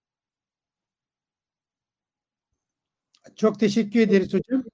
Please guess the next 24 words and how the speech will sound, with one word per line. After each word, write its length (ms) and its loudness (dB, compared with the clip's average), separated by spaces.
Çok 220 -10
kıymetli 360 -2
bir 60 -2
sunumdu. 560 -2
Ee, 240 -4
aslında 400 -4
çok 260 2
da 60 6
örtüştü. 580 2
Ee, 480 -4
bir 340 -8
önceki 320 -2
sunumda 440 0
bahsedilen, 640 -2
e, 260 -12
vergilendirme 1040 0
mevzusunun 580 2
ne 100 2
kadar 300 2
önemli 240 4
olduğunu 420 4
gördük 380 -4
burada. 340 -2
Ee, 320 -2